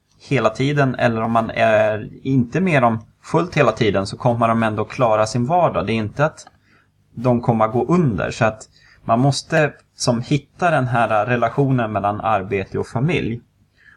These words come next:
Och han, ja, pratar om lite grann om den biten och att, eh, ehm, att tänka igenom det hela. Så att det var, eh, så här, lite så här, man fick reflektera över sitt eget liv och mycket stämde överens. Jag tycker det var intressant att läsa.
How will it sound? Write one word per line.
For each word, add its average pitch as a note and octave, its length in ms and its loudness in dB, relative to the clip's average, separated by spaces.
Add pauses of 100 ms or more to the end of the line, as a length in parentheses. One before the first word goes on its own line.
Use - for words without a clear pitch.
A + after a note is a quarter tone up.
Och A2 320 -2 (720)
han, C3 560 -2
ja, D#3 380 0
pratar D3 340 -2
om C3+ 120 2
lite B2 180 0
grann A#2+ 300 0
om A#2 240 -4
den B2 240 2
biten A#2 500 -2
och G#2 140 2
att, - 200 -6
eh, G#2+ 580 2 (840)
ehm, - 540 -12 (160)
att - 240 -2
tänka C#3+ 280 -2
igenom C#3 460 0
det F#2 80 -4
hela. - 240 -4
Så - 100 -4
att A#2 100 -6
det C#3 80 0
var, C3+ 320 2
eh, B2+ 380 -2
så - 140 -6
här, B2+ 280 2
lite C#3+ 360 -4
så C#3 100 -2
här, A#2+ 200 0
man C#3+ 240 0
fick - 300 -6
reflektera C#3 680 0
över B2+ 140 2
sitt B2+ 220 -4
eget G#2 280 -2
liv C#3+ 240 0
och A2+ 80 0
mycket C3 360 0
stämde A#2 360 0
överens. C#3 500 -2
Jag - 140 -10
tycker C#3 220 -4
det C3 40 -2
var A#2 120 4
intressant C#3 480 0
att C3 60 -2
läsa. A#2+ 320 0